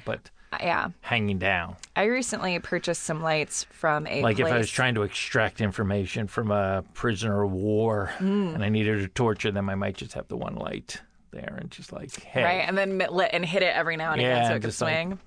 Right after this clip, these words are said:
Speaker 1: just, look, I c-, the guy right outside the door, he wants to, like, make your life miserable.
Speaker 2: Right.
Speaker 1: I'm your buddy.
Speaker 2: Yeah, yeah, I'm
Speaker 1: Here
Speaker 2: gonna st- <laughs>
Speaker 1: with a sandwich.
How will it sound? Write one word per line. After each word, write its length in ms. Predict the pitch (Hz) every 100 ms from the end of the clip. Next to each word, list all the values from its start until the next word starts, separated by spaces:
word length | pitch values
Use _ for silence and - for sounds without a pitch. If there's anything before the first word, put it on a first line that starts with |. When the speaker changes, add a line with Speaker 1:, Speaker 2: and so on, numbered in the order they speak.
| 208
Speaker 1:
just, 260 | 120 107 - - - - - -
look, 220 | 139 -
I 280 | 107 143 185
c-, 120 | - - - - - - - -
the 100 | 131
guy 280 | 127 151 175
right 140 | 170 160
outside 340 | 165 156 151
the 100 | 135
door, 580 | 120 160 139 120 113 95 - - - -
he 300 | - - 143
wants 320 | 147 143 131 -
to, 140 | 117
like, 240 | 117 110 101
make 320 | 117 120 113
your 220 | 120 120
life 240 | 113 107
miserable. 680 | 110 117 104 104 - 110 - - - -
Speaker 2:
Right. 160 | 165
Speaker 1:
I'm 260 | 143 160 170
your 100 | 139
buddy. 460 | 127 151 110 90 - - - -
Speaker 2:
Yeah, 240 | 170 175
yeah, 100 | 147 143 185
I'm 60 |
Speaker 1:
Here 40 | 208
Speaker 2:
gonna 100 | 226
st- 200 | - 220 - -
<laughs> 160 | - - 113
Speaker 1:
with 180 | 127
a 40 | 117
sandwich. 880 | - 175 170 147 143 131 - -